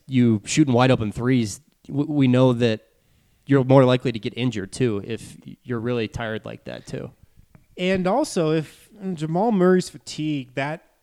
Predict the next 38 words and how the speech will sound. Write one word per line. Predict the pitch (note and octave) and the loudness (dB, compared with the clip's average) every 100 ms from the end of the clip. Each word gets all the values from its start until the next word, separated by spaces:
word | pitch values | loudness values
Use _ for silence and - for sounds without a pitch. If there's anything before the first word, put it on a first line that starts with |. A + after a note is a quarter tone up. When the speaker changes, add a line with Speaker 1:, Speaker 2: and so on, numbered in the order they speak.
| _ _ - | _ _ -20
Speaker 2:
brings | B2+ D3 D#3+ D#3+ | -10 -4 -2 -4
down | B2+ C#3+ D#3 D#3 C3+ | -4 -4 -2 -4 -6
the | |
pace | B2+ - D3 D#3+ - | -10 -8 -6 -8 -12
that | - | -18
the | |
Nuggets | B2 B2+ B2 - | -14 -12 -8 -6
offense | B2+ B2 B2+ A2+ | -4 -6 -10 -10
operates | B2+ D#3+ A2+ - - - | -12 -12 -16 -20 -20 -20
at. | - _ _ _ _ - | -20 _ _ _ _ -20
I | |
mean, | B2 | -14
they | C3 F3 | -6 -2
were | D3 | -2
walking | B2+ C3 D3+ D#3+ E3+ | -2 2 4 4 2
the | C#3+ | -4
ball | C3 C3+ E3 | -2 0 2
up | B2+ - _ - | 0 -6 _ -12
the | B2 | -6
whole | C#3 D#3+ | -4 -4
game | C3+ D#3+ D#3 | -4 -4 -4
against | B2 A#2+ - | -6 -10 -12
Atlanta. | A#2 - A#2 A2+ A2+ | -16 -14 -14 -14 -14
And | B2 - _ _ - | -16 -18 _ _ -6
yeah, | G#3+ B3+ | -2 0
it | |
was | A3+ | 0
a | |
back-to-back, | F#3 E3+ F3 D3 C#3 D3+ - | 0 -4 -4 -4 -4 -6 -10
of | D#3+ | -12
course. | - C3 - - _ _ | -10 -10 -12 -20 _ _
It | - D#3 | -6 -4
was | D#3 D3+ D3+ C3+ | 0 0 0 -4
the | C#3+ C#3 C#3 | -6 -4 -4
fifth | C3 - E3 D#3+ | -6 -4 -4 -4
night | C#3+ D3 D#3+ | -4 -2 -2
of | D3+ C3+ | -2 -2
a | B2+ B2 | -4 -6